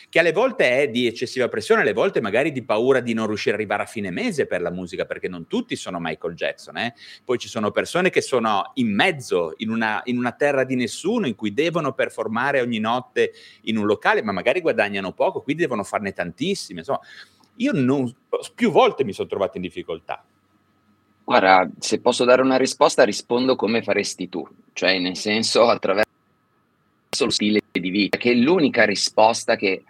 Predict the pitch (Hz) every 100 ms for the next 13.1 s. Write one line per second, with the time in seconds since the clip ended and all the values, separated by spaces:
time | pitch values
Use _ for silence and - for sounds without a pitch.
0 | - 139 156 135 120 135 127 113 110 107
1 | 107 101 107 98 90 - 82 82 _ -
2 | _ - 107 - - 107 107 117 117 73
3 | 98 92 101 107 107 - 95 92 104 101
4 | 87 - 139 131 113 104 107 101 - 92
5 | 80 82 76 - - - 135 107 98 -
6 | 90 87 90 87 92 - _ _ _ _
7 | _ _ _ _ _ _ _ 90 87 -
8 | 92 92 95 92 90 92 90 92 - 90
9 | 85 82 85 85 - _ - 101 - 80
10 | 80 87 82 80 104 107 92 107 117 113
11 | 120 120 - - - - 95 98 98 87
12 | 104 101 92 87 87 90 95 85 78 78